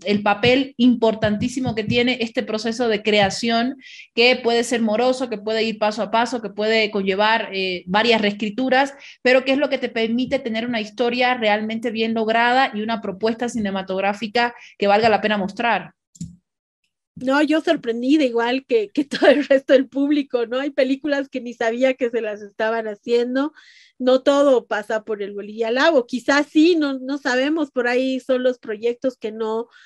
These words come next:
Speaker 2: han sido aceptados, los cupos son bien poquitos, ¿no? También
Speaker 1: Ujú.
Speaker 2: es una competencia durísima.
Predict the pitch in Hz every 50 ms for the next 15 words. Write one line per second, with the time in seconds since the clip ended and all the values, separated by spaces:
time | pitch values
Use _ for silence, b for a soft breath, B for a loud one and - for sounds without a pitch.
0 | b b b b b - 226 220 - 254 247 240 233 220 - 214 202 _ - 240
1 | 269 302 294 269 262 254 247 - _ 302 302 269 - 311 285 277 - 254 240 262
2 | 262 254 247 254 254 262 269 269 269 240 - - 294 320 359 - - - - -
3 | - - 196 220 240 254 - 233 220 226 254 254 269 294 294 262 - 262 233 -
4 | 214 - - - _ - 214 - - 220 226 233 - 247 214 208 214 214 214 247
5 | 285 311 285 - 254 226 208 202 196 190